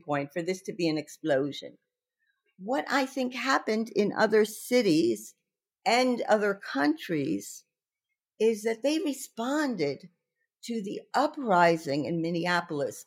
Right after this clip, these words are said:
both the massive nonviolent protest as well as the violence, with a response to the same levels of violence in their own communities.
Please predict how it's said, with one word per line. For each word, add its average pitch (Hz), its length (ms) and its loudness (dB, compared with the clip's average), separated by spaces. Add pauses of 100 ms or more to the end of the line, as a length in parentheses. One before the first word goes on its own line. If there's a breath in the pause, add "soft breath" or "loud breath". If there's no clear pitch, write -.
both 226 280 -4
the 208 80 -4
massive 202 640 0
nonviolent 175 800 2
protest 156 600 -4
as 160 200 -10
well 180 260 0
as 180 180 -2
the 165 220 -8
violence, 190 760 2 (1400)
with 247 400 -2 (500)
a 214 140 4
response 240 920 2
to 208 140 -8
the 196 120 -2
same 247 540 2
levels 208 380 2
of 190 120 -2
violence 196 500 4
in 180 80 -4
their 196 200 0
own 180 180 0
communities. 151 800 -6